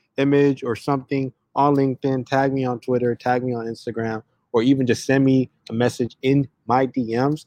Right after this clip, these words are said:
I'm gonna show you some love and highlight you for supporting us and, more importantly, being a part of our movement with Guide. All right, y'all. Talk soon.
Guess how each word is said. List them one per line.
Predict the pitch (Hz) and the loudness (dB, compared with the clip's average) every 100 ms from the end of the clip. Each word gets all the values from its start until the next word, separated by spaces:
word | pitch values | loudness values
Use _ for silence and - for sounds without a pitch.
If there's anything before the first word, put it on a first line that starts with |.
| - | -2
I'm | 175 233 | 0 2
gonna | 190 | 2
show | - 143 | 6 6
you | 135 | 4
some | 131 123 | 2 2
love | 127 123 | 4 2
and | 107 | -4
highlight | - 131 135 131 123 - | 0 2 4 2 2 0
you | 135 135 - _ _ _ - | 2 2 -4 _ _ _ 0
for | 110 - | 0 0
supporting | 110 - 151 147 143 | -4 4 6 8 6
us | 139 127 - | 4 2 -2
and, | 123 | 0
more | 127 | 2
importantly, | 120 131 127 123 | 0 0 -2 -2
being | 113 127 | -2 -4
a | 110 | -4
part | - 117 110 _ _ - | -2 -2 -2 _ _ -10
of | 110 _ | -10 _
our | 123 160 170 | 4 4 4
movement | 127 110 104 101 101 _ _ _ _ | 2 -2 -4 -8 -10 _ _ _ _
with | 120 120 - _ _ _ _ _ | 2 2 2 _ _ _ _ _
Guide. | 95 104 101 85 85 - _ _ _ 95 | 2 4 4 2 -8 -20 _ _ _ -4
All | 104 | 0
right, | 127 123 - | 2 0 -2
y'all. | 107 104 _ _ _ _ _ _ | -6 -8 _ _ _ _ _ _
Talk | 110 110 | -4 -4
soon. | - 120 113 | -4 -10 -10